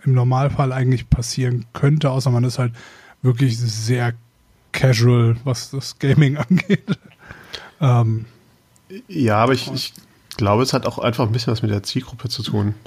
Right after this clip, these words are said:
Speaker 2: Also
Speaker 1: Dass man denen sehr viel Geld aus der Tasche
Speaker 2: <laughs> dass
Speaker 1: ziehen
Speaker 2: man
Speaker 1: kann.
Speaker 2: sehr viel Geld aus der Tasche ziehen kann.
Speaker 1: Das stimmt.
Speaker 2: Äh, n-, ja, aber weil, äh, weil's auch, also ich sag mal, es klingt jetzt vielleicht so ein bisschen, äh, negativ den anderen Sachen gegenüber, aber, äh, ich sag mal, eine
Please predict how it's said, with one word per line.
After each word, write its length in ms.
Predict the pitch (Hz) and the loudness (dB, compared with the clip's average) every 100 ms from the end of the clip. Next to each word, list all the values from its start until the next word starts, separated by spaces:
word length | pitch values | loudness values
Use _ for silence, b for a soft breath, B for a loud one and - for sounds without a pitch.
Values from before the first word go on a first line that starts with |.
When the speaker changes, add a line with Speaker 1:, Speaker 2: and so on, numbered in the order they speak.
| _ | _
Speaker 2:
Also 240 | - 107 101 117 - - _ _ _ _ _ _ _ - | -2 0 0 -2 -10 -20 _ _ _ _ _ _ _ -14
Speaker 1:
Dass 140 | - | -6
man 120 | 127 120 | 0 2
denen 220 | 123 123 | 2 4
sehr 160 | 127 | 2
viel 120 | 127 123 | 2 0
Geld 280 | 123 170 135 | 2 0 0
aus 140 | 127 | -2
der 100 | 131 | -2
Tasche 240 | 123 135 127 | 0 0 0
Speaker 2:
<laughs> 140 | - | 0
dass 100 | 131 | 0
Speaker 1:
ziehen 60 | 123 | 2
Speaker 2:
man 80 | 127 | 2
Speaker 1:
kann. 60 | 156 | 2
Speaker 2:
sehr 160 | 135 117 | 2 0
viel 120 | 120 | 0
Geld 200 | 117 - | 0 -2
aus 100 | 147 | -4
der 160 | 147 | -4
Tasche 220 | 120 143 - | -4 -8 -8
ziehen 220 | - 131 | -4 -4
kann. 180 | 139 131 | -2 -2
Speaker 1:
Das 120 | 123 | -2
stimmt. 320 | - 240 120 - - | 0 0 0 -2 -8
Speaker 2:
Äh, 140 | 127 | -2
n-, 360 | 131 131 131 - - | 0 0 0 -4 -4
ja, 640 | 139 135 135 123 117 185 | -2 2 4 4 4 4
aber 200 | 151 139 | 4 4
weil, 400 | 135 127 135 135 - | 4 2 2 -2 -6
äh, 60 | 202 | -4
weil's 180 | 139 | -2
auch, 280 | 170 151 - - _ | -2 -4 -8 -16 _
also 140 | 135 | 0
ich 60 | 135 | 0
sag 120 | 143 | 0
mal, 340 | 139 135 135 131 - _ _ B B B B B B | 2 2 0 -2 -10 _ _ B B B B B B
es 100 | - | -8
klingt 180 | - 139 | -2 0
jetzt 120 | 143 | 0
vielleicht 360 | 131 139 - - _ - | 0 -2 -4 -12 _ -8
so 160 | 120 | -2
ein 60 | 120 | 0
bisschen, 540 | 120 120 113 110 107 | 0 0 0 2 0
äh, 320 | 107 101 95 | 0 0 -2
negativ 760 | 98 104 101 104 117 131 127 117 | -2 -2 0 2 0 0 -2 -4
den 140 | 113 | -2
anderen 260 | 85 110 180 | -2 -2 0
Sachen 220 | 180 175 | 0 2
gegenüber, 580 | 170 185 180 185 190 190 | 2 0 2 2 2 2
aber, 720 | 120 117 113 110 113 107 107 | 2 4 2 2 2 0 2
äh, 40 | 110 | 0
ich 60 | |
sag 120 | 120 117 | -2 -2
mal, 100 | 104 | 0
eine 520 | 98 101 104 104 113 | 0 0 0 -2 -6